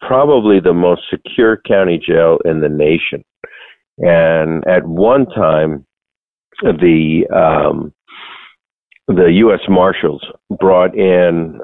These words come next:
uh, some very serious M S thirteen gang members that no other county jail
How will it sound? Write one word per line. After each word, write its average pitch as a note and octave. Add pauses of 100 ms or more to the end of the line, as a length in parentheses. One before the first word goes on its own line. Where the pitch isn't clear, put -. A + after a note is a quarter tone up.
(140)
uh, E2+ (160)
some E2+
very F2+ (140)
serious E2+
M F2
S E2+ (120)
thirteen D#2+
gang D#2
members D2 (720)
that F2+
no G#2
other F2+
county E2
jail E2